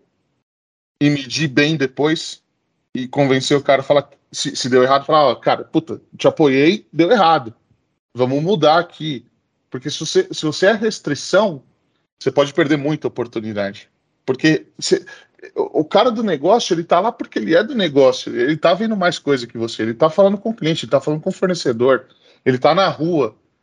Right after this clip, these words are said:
Você não pode acreditar que da, do escritório de finanças, você vai ter melhor decisão em várias coisas da companhia. Então, eu acho que o negócio da parceria, de ter abertura, de ter coragem pra apoiar, eu acho que é um, é um,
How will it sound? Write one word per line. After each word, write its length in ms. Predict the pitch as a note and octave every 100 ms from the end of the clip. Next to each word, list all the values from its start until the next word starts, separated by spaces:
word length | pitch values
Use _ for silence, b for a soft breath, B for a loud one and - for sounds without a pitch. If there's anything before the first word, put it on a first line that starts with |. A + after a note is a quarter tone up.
| _ _
Você 200 | C#3 F#3+
não 100 | G3+
pode 260 | F3+ F#3 G3
acreditar 840 | F#3 E3+ C#3 - D3 B2+ A2 _
que 220 | _ A#2+ A#2+
da, 600 | A#2 A#2 A2+ A2 G#2+ - _ _ _ -
do 100 | B2+
escritório 540 | B2 - A#2 B2 A#2
de 100 | A#2
finanças, 640 | - B2 A2 A2+ A#2+ - -
você 100 | F3
vai 160 | D#3+
ter 480 | C#3+ C#3+ C3+ B2+ B2
melhor 320 | B2 A#2+ B2
decisão 560 | A#2+ B2 B2 A#2 A#2 C3+
em 60 |
várias 320 | D3+ C#3+ D#3 -
coisas 180 | C#3+
da 120 | B2+ C#3
companhia. 480 | C#3+ - F3+ D3+
Então, 260 | A2+ C#3+ D3 - B B
eu 80 |
acho 120 | C#3+ -
que 80 |
o 240 | F#3 - -
negócio 260 | E3 E3+
da 80 | F#3
parceria, 1040 | G3 G3 F3+ - C#3+ C3+ E3 F3 D3 A#2 - _ _ _ -
de 100 | B2
ter 120 | D#3
abertura, 1000 | D#3+ D#3+ B2+ - C3+ D#3+ D#3 C#3 A#2 A2+
de 140 | -
ter 120 | D3+
coragem 640 | D3 E3+ C3+ C#3 D3+ C3 B2+
pra 180 | B2
apoiar, 500 | A#2+ - B2 A#2 C#3
eu 100 | D3
acho 220 | C3+ - -
que 60 |
é 60 | C3+
um, 200 | C3+ A#2+
é 100 | B2
um, 340 | B2 B2 A#2+